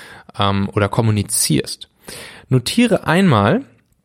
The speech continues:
äh, für dich den ganz, ganz klaren Kontext solcher Situationen, deiner Entscheidung und schnappe dir danach die Person,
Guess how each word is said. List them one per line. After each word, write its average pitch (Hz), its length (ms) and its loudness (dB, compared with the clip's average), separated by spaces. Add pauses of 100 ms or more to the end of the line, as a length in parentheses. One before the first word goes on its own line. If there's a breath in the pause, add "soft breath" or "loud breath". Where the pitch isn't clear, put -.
(500)
äh, 135 140 2
für 131 200 0
dich 143 500 -2
den 120 180 0
ganz, 185 300 0
ganz 170 240 -2
klaren 147 480 0
Kontext - 680 -2
solcher 101 320 0
Situationen, 101 720 -4
deiner 98 260 -2
Entscheidung 107 540 -4
und 123 120 -6
schnappe 139 440 -2
dir 117 140 2
danach 104 320 0
die - 120 -10
Person, 98 380 -6